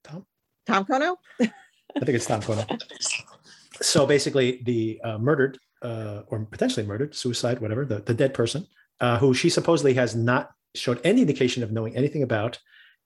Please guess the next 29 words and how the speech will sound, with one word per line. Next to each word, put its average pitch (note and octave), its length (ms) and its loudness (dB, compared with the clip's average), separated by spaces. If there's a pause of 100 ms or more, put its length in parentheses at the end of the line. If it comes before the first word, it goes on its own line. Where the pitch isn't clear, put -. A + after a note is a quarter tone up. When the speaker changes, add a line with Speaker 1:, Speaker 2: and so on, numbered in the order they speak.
Speaker 1:
is C3 440 4 (240)
not D3 300 2
only C3+ 380 2
on B2 140 0
her B2+ 60 2
screensaver, C3 640 -4 (140)
it's - 120 -10
not D#3+ 100 4
a D3+ 60 6
random D3+ 280 4
photo, A3 240 2
by A#2+ 160 0
the A2+ 120 -4
way. A2 300 -4 (380)
She - 160 -2
calls E3 440 2
it, A#2+ 140 0 (360)
it's B2+ 260 -2
a, A#2+ 260 2
a - 60 -4
screen, C3+ 320 -2
it's B2 160 -4
a G#2+ 60 -2
photograph C3 380 0
that A#2 60 -2
says - 280 -2
the A#2+ 160 -4
Hardy A#2 220 0
Boys, - 340 -14